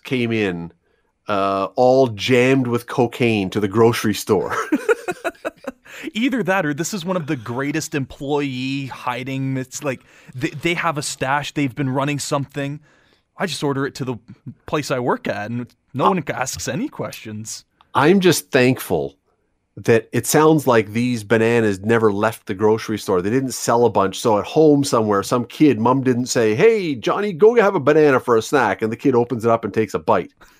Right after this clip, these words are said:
Speaker 1: <laughs> I mean, it's, it, the, the, the possibilities are horrendous. But, uh, yes, this is, uh, this apparently is how they're now smuggling cocaine into Canada and crack. So it, next time you go crack open a banana, look before you chomp down on it, because you could have, uh,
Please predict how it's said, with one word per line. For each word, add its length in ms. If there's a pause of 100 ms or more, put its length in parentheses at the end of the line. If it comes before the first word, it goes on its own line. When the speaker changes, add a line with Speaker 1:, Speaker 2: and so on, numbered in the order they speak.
(220)
Speaker 1:
<laughs> 500
I 100
mean, 200
it's, 200
it, 320
the, 120
the, 220 (140)
the 100
possibilities 800
are 120
horrendous. 600
But, 240 (440)
uh, 220
yes, 280
this 200
is, 220
uh, 100
this 180
apparently 380
is 80
how 140
they're 120
now 180
smuggling 680 (800)
cocaine 500
into 180
Canada 340
and 140
crack. 320
So 140
it, 220
next 220
time 160
you 80
go 140
crack 340
open 240
a 40
banana, 420
look 320
before 340
you 140
chomp 400
down 300
on 180
it, 100
because 340
you 100
could 180
have, 340
uh, 320